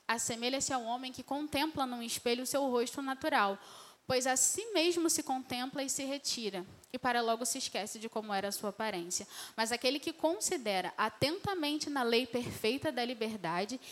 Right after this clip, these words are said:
e nela persevera, não sendo ouvinte negligente, mas operoso praticante, esse será bem-aventurado no que realizar." Esse final aqui é maravilhoso. "Não sendo ouvinte negligente, mas operoso praticante,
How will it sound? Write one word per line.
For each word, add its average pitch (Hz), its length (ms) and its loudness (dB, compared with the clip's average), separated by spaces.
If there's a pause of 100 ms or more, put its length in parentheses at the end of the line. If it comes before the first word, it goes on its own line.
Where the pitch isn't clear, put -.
(200)
e 226 80 -4
nela 262 380 6
persevera, 202 920 2 (320)
não 330 240 0
sendo 370 320 2
ouvinte 339 520 0
negligente, 247 920 -2 (140)
mas 190 420 0
operoso 226 640 0
praticante, - 720 -6 (360)
esse 277 340 4
será 240 300 0
bem-aventurado 214 800 -4
no 196 100 -12
que 202 140 -12
realizar." 190 600 -4 (420)
Esse 262 280 6
final 254 320 -2
aqui 247 180 -2
é 262 60 0
maravilhoso. 247 580 -2
"Não 277 220 4
sendo 370 360 2
ouvinte 339 640 -4
negligente, 302 1120 2
mas 214 440 -8
operoso 269 680 -2
praticante, 233 760 -6